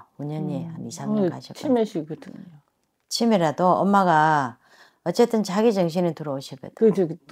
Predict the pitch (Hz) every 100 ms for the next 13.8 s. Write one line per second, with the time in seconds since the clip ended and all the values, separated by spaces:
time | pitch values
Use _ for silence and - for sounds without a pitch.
0 | 160 196 175 180 175 180 175 147 147 156
1 | 147 175 170 156 - 156 185 185 - 143
2 | 156 202 214 165 139 175 151 151 139 131
3 | - 127 123 135 123 - _ _ _ -
4 | 214 175 160 160 151 147 139 _ _ -
5 | 214 202 220 220 208 208 208 202 196 214
6 | 214 160 135 143 127 - 120 - - _
7 | _ _ _ _ _ 190 160 151 147 185
8 | 185 226 208 196 170 190 214 196 156 -
9 | - _ _ _ _ _ _ _ - -
10 | 220 214 190 180 196 151 131 _ _ _
11 | - 190 196 196 190 190 185 - 208 -
12 | 175 151 147 147 156 147 - 226 208 220
13 | 180 143 139 160 160 151 170 208